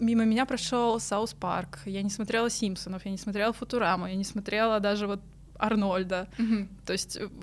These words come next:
Speaker 1: все, э, ч-, очень часто референсы я слышу в разговорах в реальной жизни, и мне это ни о чём не говорит.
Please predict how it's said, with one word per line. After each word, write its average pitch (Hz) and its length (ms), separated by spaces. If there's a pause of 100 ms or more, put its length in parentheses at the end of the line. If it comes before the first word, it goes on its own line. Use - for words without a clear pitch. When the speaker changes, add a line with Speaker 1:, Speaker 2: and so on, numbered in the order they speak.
(120)
Speaker 1:
все, 226 440
э, 196 320
ч-, - 120
очень 220 240
часто 214 360
референсы 202 520
я 190 100
слышу 208 300
в 175 40
разговорах 196 580
в - 20
реальной 190 280
жизни, 220 460
и 196 60
мне 202 200
это 202 120
ни 190 80
о 196 80
чём 196 200
не 170 100
говорит. 185 480